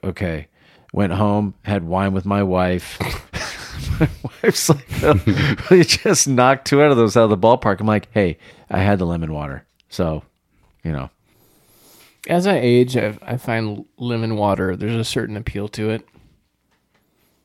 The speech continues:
Speaker 2: Maybe it's 'cause my liver's like, "Thank God." <laughs> Something,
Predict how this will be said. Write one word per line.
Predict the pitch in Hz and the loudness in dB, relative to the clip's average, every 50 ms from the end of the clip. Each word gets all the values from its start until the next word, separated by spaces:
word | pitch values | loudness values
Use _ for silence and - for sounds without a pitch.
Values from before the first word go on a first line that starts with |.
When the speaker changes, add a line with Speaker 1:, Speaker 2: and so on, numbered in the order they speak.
| _ - | _ -8
Speaker 2:
Maybe | 120 117 117 117 | -4 -2 0 0
it's | 110 107 - | -2 -2 -4
'cause | - - 117 104 104 | -4 -4 -4 -2 -2
my | 107 104 | -2 -2
liver's | 101 101 101 104 101 107 110 110 104 | -2 -2 -2 -2 -4 -4 -6 -6 -6
like, | 95 92 92 - | -8 -8 -8 -10
"Thank | - - 90 98 101 - | -10 -10 -10 -10 -10 -8
God." | - 87 82 90 92 101 107 - - _ _ | -8 -6 -6 -4 -4 -6 -6 -8 -14 _ _
<laughs> | - - - | -16 -14 -12
Something, | - - - 131 127 - - 92 - | -10 -8 -8 -6 -6 -8 -8 -8 -8